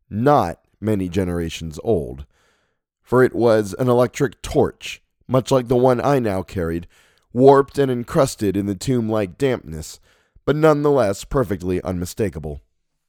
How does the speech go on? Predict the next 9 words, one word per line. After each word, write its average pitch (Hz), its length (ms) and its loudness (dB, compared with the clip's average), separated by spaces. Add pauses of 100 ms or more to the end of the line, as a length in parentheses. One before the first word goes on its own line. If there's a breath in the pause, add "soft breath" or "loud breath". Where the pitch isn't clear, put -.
(880)
I 147 80 4
descended 151 500 0
a 143 60 -2
few 135 240 -6
steps - 520 0
and 110 140 -6
picked 117 240 -4
it 107 100 0
up, 113 280 4